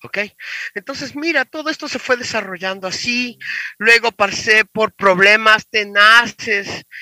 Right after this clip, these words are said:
de, de problemas con la, con la ley, totalmente tenaces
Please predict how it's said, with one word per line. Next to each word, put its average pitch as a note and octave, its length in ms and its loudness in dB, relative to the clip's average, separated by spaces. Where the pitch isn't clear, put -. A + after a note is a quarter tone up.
de, D#3 880 2
de C#3+ 800 -2
problemas F#3 640 0
con D#3+ 320 -10
la, C#3 120 -12
con F3 260 0
la D#3+ 100 0
ley, F#3 420 0
totalmente F#3+ 800 -4
tenaces C#3 760 -10